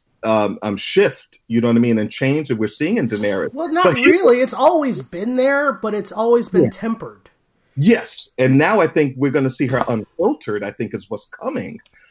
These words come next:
Speaker 1: you know? But the part that really broke my heart was watching, I knew it was gonna happen again,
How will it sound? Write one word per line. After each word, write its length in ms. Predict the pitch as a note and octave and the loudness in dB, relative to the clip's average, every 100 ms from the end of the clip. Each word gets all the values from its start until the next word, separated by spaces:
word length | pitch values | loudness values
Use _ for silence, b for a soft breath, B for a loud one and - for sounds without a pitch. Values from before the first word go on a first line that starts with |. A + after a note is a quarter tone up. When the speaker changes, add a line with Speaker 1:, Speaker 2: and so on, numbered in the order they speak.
| b | b
Speaker 1:
you 100 | B2 | 2
know? 220 | B2 A#2+ C3+ | 4 4 2
But 180 | E3 | 2
the 80 | F#3 | 0
part 280 | - G#3+ A3+ | 2 2 4
that 100 | E3+ | 2
really 300 | C#3 E3 F3 | 2 2 2
broke 260 | F3 F3 D#3+ | 2 -2 -2
my 80 | |
heart 240 | D3 D#3+ E3+ | -4 -4 -4
was 160 | C3 | -4
watching, 460 | C#3 C#3 - C#3 C3+ | -2 -2 -2 -6 -4
I 100 | C#3+ | -2
knew 280 | D3 D#3+ F#3+ | 0 2 4
it 80 | F#3 | 4
was 80 | F3 | 0
gonna 200 | F3+ D3+ | -6 -4
happen 340 | D3 C#3+ D3 | -4 -4 -2
again, 540 | C3 A#2 C#3 C#3+ C#3 | -2 -2 0 0 0